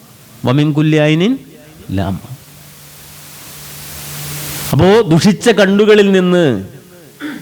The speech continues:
നിന്നോ-, ആ, നിന്റെ, നിനക്ക് അതിൽ നിന്നുണ്ടാകുന്ന ഷർറിൽ നിന്ന് അള്ളാഹുവിൻ്റെ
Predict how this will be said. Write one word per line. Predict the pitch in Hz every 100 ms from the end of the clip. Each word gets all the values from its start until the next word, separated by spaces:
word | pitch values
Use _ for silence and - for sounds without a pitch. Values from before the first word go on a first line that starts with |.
| - - -
നിന്നോ-, | 139 175 196 196
ആ, | 147 156
നിന്റെ, | 156 170 196
നിനക്ക് | 165 190 220
അതിൽ | 180 202
നിന്നുണ്ടാകുന്ന | 196 190 185 180 175 175
ഷർറിൽ | 160 156 160 180
നിന്ന് | 170
അള്ളാഹുവിൻ്റെ | 156 151 175 165 160 160 156